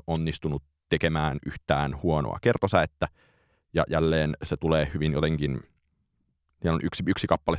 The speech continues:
jossa Vesta fiittaa, niin kertosäet tulee täysin jostain muualta, ja se ottaa korvaan, ja että mitäs tämä on, ja siinä on täysin omanlaisensa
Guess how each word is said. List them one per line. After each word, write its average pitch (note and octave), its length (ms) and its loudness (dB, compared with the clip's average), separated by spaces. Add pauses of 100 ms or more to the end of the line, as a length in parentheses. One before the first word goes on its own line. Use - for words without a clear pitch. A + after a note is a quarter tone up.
jossa D#2+ 160 -4
Vesta D#2+ 200 0
fiittaa, D2 520 0
niin D2+ 300 -4 (1120)
kertosäet F2+ 440 2 (380)
tulee E2+ 460 4 (220)
täysin F2 420 2
jostain D#2+ 460 0
muualta, D#2 460 0
ja C#2 200 0 (840)
se - 220 2
ottaa - 340 0
korvaan, D2+ 540 0
ja D2 180 0
että - 160 -8
mitäs D2+ 320 0
tämä D2+ 220 0
on, A#1+ 200 -4
ja C#2+ 180 0 (320)
siinä D2+ 340 0
on D#2 100 0
täysin D2 280 0
omanlaisensa D2+ 640 0